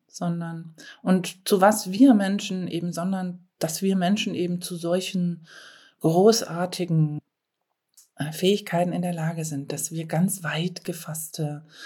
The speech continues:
Toleranzgrenzen haben können und die eben nicht bedeuten, ich muss alles mögen. Wir Menschen können nicht alles mögen, was andere Menschen machen.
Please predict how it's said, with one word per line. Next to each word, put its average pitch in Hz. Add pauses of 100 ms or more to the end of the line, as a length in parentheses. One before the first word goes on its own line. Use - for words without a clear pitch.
(680)
Toleranzgrenzen 160
haben 147
können 123 (340)
und 147 (220)
die 165
eben 170
nicht -
bedeuten, 123 (260)
ich -
muss 156
alles 127
mögen. 123 (520)
Wir 180
Menschen 165
können 151
nicht 131
alles 123
mögen, 131
was 127
andere 131
Menschen 135
machen. 131